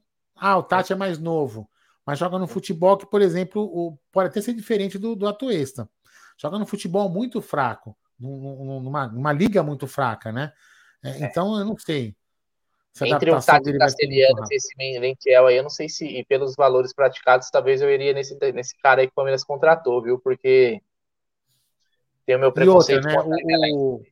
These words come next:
Speaker 1: o, o Ta-, o Tati tão falando em dez milhões de dólares, né? Enfim, hoje, como o euro tá mais ou menos parecido
Speaker 2: Tá.
Speaker 1: com o dólar, então vamos supor, é, dez milhões de, de euro, dez milhões de dólares,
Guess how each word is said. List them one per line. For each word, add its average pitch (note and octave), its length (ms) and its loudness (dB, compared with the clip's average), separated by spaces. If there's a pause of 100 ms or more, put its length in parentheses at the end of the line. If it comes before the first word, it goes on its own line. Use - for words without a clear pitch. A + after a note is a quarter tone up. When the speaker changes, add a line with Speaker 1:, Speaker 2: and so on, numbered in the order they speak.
(340)
Speaker 1:
o, C#3 60 -10
o - 40 -12
Ta-, D#3 280 -8
o C#3+ 80 -10
Tati F#3+ 320 -4
tão G3 120 -10
falando F3 240 -10
em D#3+ 80 -12
dez E3 260 -4
milhões D#3 340 -10
de D#3+ 80 -14
dólares, E3+ 640 -4 (960)
né? D3+ 160 -10
Enfim, C3 220 -10
hoje, F3 200 -2
como E3 220 -8
o D3+ 40 -2
euro D#3 120 -4
tá C#3+ 100 -4
mais D3 140 -8
ou C#3 40 -10
menos C#3+ 140 -10
parecido C#3 340 -2
Speaker 2:
Tá. - 60 -10
Speaker 1:
com C#3+ 80 -8
o C3+ 40 -10
dólar, D3 380 -2 (320)
então E3 180 -8
vamos E3 160 -8
supor, C3+ 320 -4 (280)
é, C3 300 -8
dez D3+ 340 0
milhões D#3 360 -8
de, C3+ 220 -8
de B2+ 200 -8
euro, F#3+ 340 0
dez D#3 240 -6
milhões D#3+ 220 -8
de C#3+ 80 -10
dólares, G#3 640 -2